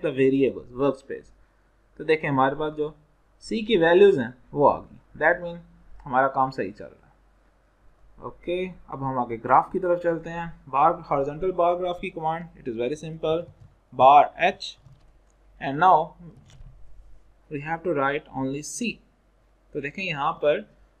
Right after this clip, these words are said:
अ, अगर आपने different variables लिखे होते तो पहले आपको उसका vector बनाना पड़ना था और फिर आपने उसको bar graph के अंदर लिखना था values। तो यहाँ पर हमें जो array यूज़ करने का फ़ायदा ये हुआ कि हमें automatically just उसके अंदर सी लिखेंगे, हमारे पास आंसर आ जाएंगे। अब इसकी थोड़ी बहुत हम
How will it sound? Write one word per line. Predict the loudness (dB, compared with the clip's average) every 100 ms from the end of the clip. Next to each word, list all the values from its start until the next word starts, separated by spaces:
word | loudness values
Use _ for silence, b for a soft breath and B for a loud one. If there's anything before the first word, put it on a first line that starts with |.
| -8
अ, | -2 2 2 -2 _ _
अगर | -8 -6
आपने | -6 -6 -8
different | -8 -8 -10 -6
variables | -2 -2 -2 -2 -4
लिखे | -4 -4 -2
होते | -2 -4
तो | -8
पहले | -4 -4 -4
आपको | -6 -12
उसका | -12
vector | -8 -6 -6 -8
बनाना | -6 -6 -4
पड़ना | -6 -6 -6
था | -8
और | -10 -10 -4
फिर | -2
आपने | -2 -4
उसको | -8 -10 -6
bar | -6 -6
graph | -8 -10
के | -10
अंदर | -10 -12 -16
लिखना | -20 -14 -14
था | -16 -20 _
values। | -4 -4 -4 -10 -16 _ _ _ _ _ _
तो | -14
यहाँ | -4 -4
पर | -4
हमें | -8 -8 -8 -10 _ _ _
जो | -4 0 4
array | 6 6
यूज़ | 4 2
करने | -2 -6
का | -8
फ़ायदा | -6 -4 -2
ये | 0 2
हुआ | 0 -2
कि | -6
हमें | -8 -6
automatically | -8 -8 -8 -8 -8 -8
just | -8 -8
उसके | -10 -16
अंदर | -16 -12
सी | -4 -4
लिखेंगे, | -4 -8 -10
हमारे | -8 -6 -6
पास | -10
आंसर | -12 -14 -14
आ |
जाएंगे। | -14 -16 _ _ _ _ -20 -20 -20 -20 -6 -6
अब |
इसकी | -4 -8
थोड़ी | -8 -6
बहुत | -6 -6
हम | -6 -6